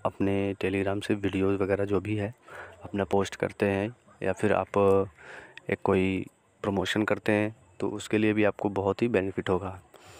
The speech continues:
और दोस्तों, अब मैं आपको अपने ऑफ़र्स के बारे में बता देता हूँ फटाफट। दोस्तों, अगर आप Telegram मेंबर्स लेना चाहते हैं नॉर्मल, तो आपको दो सौ पचास रुपये में एक हज़ार Telegram मेंबर्स मिल जाएंगे। लाइफ टाइम गारंटी के साथ होगा दोस्तों, हंड्रेड परसेंट गारंटी होगी उसकी,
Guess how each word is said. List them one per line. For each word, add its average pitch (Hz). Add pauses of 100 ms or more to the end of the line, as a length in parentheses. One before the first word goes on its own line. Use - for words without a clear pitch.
(360)
और 104
दोस्तों, 110 (320)
अब 104
मैं 104
आपको 104 (220)
अपने 104
ऑफ़र्स 101
के 98
बारे 95
में 98
बता 92
देता 95
हूँ 104
फटाफट। 113 (180)
दोस्तों, 98
अगर 110
आप -
Telegram 101
मेंबर्स 98
लेना 104
चाहते 101
हैं 107
नॉर्मल, 101 (480)
तो 117
आपको 113
दो 104
सौ 110
पचास 92
रुपये 101
में 104
एक 98
हज़ार 101 (340)
Telegram 98
मेंबर्स 98
मिल 92
जाएंगे। 104
लाइफ 95
टाइम 131
गारंटी 101
के 92
साथ -
होगा 95
दोस्तों, 98
हंड्रेड 95
परसेंट -
गारंटी 95
होगी 95
उसकी, -